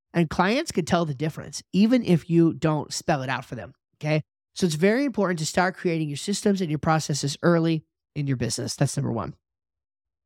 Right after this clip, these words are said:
The second thing is making sure to run the numbers to stay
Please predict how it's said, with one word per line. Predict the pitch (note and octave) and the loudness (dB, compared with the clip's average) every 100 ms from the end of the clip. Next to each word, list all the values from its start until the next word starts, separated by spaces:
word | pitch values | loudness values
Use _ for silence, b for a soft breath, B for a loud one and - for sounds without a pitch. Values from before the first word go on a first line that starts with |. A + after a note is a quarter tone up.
| _ _ - | _ _ -2
The | |
second | G#3+ C4 C4+ - | 2 2 0 -4
thing | F#3 D#3+ F3+ - | -4 -4 -4 2
is | F#3 F#3 - - | 2 2 -2 -6
making | F3 A3 F4+ | 0 0 0
sure | E4+ G#3 G3+ | -2 0 0
to | - | 0
run | D3 D3+ F#3+ | -2 -2 -4
the | G#3+ | -4
numbers | A3 F3+ C#3 F#2+ D3+ - _ _ - | 0 0 0 -2 -6 -8 _ _ -2
to | G3 | 0
stay | - F#3 E3+ E3 | 2 2 2 -2